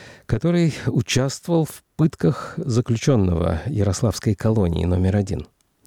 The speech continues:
О том, что сотрудник колонии Максим Яблоков в субботу был выведен из здания в наручниках, сообщили ранее правозащитники фонда «Общественный вердикт». Официальной информации о задержании Яблокова они не располагали.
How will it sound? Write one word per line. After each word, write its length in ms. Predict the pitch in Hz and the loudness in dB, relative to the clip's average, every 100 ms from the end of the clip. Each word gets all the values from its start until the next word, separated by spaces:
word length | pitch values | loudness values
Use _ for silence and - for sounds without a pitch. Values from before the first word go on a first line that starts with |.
| - - - - | -20 -18 -20 -8
О 80 | - | -2
том, 160 | - 160 | 0 0
что 140 | - | 0
сотрудник 500 | 110 113 156 127 113 | -2 0 2 0 0
колонии 520 | - 127 131 101 92 | 0 2 4 2 2
Максим 460 | 90 95 - 120 104 - | 0 -2 -2 0 0 0
Яблоков 520 | - 117 90 87 85 - | 0 2 0 -4 -6 -12
в 120 | - | -6
субботу 440 | 127 113 87 87 | -4 0 0 -2
был 220 | 87 95 | -2 0
выведен 480 | 90 110 92 85 92 | 2 2 2 0 -2
из 320 | - 120 95 - | 0 -2 -2 -2
здания 560 | 104 95 104 95 85 80 | -2 0 -2 -2 -4 -2
в 80 | |
наручниках, 640 | 95 107 180 - 104 - 92 | 0 2 0 0 -4 -6 -6
сообщили 400 | - 98 190 156 | -6 -4 0 2
ранее 320 | 107 131 127 | 4 4 2
правозащитники 680 | - 95 87 85 - 123 - | 0 -2 -2 -4 -6 -6 -6
фонда 360 | - 110 117 110 | -2 0 2 0
«Общественный 720 | - - - 101 - 110 107 | -2 -2 -2 -2 0 0 2
вердикт». 500 | 123 113 - - - - - - - - | 2 0 -4 -8 -18 -20 -20 -20 -20 -2
Официальной 600 | 147 143 151 135 131 120 | 0 2 4 4 4 2
информации 800 | 117 104 110 95 92 87 - 117 | 0 0 0 0 2 0 -2 -4
о 160 | 135 113 | 0 0
задержании 600 | 110 117 110 117 113 113 | 0 0 2 2 4 4
Яблокова 540 | 110 107 104 - 101 | 2 0 -2 -2 0
они 220 | 95 95 123 | 2 4 4
не 160 | 123 | 4
располагали. 800 | 123 - 123 113 101 87 82 78 | 2 -2 0 0 0 -2 -2 -6